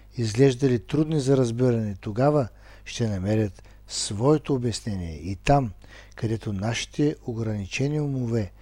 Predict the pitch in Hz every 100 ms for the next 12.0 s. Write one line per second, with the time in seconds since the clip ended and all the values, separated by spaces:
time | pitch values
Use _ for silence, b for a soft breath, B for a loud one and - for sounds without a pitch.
0 | B B - - 107 - 139 131 117 98
1 | - 151 160 147 147 151 - 143 123 98
2 | b b b b 123 117 104 98 131 -
3 | 120 104 90 92 135 156 135 98 b b
4 | b b - - - 101 92 113 117 -
5 | 87 90 123 123 165 156 139 - 151 143
6 | 120 - 120 - b b b 110 - 92
7 | - 101 98 - 101 101 - b b b
8 | - 104 90 92 92 80 73 - - -
9 | - - - b b b b b - -
10 | - - - 92 87 127 143 135 113 117
11 | 123 120 110 95 82 87 110 - - 78